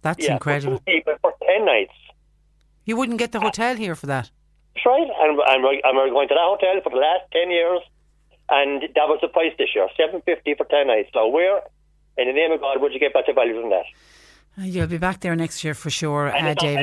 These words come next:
Speaker 2: it's on, it's on the beach, and, uh, you know, it's,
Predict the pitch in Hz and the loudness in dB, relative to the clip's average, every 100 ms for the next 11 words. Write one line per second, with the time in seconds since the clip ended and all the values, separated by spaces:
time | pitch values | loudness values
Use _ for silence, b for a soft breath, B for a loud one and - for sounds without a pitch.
0 | 139 - 160 160 151 151 151 151 170 175 | -2 0 0 0 0 2 0 0 -2 -2
1 | 180 - - - _ _ _ _ 117 110 | -2 -6 -10 -10 _ _ _ _ 2 2
2 | 107 110 110 110 101 _ _ _ 170 135 | 2 0 2 2 -2 _ _ _ -2 0
3 | 95 104 | 0 -2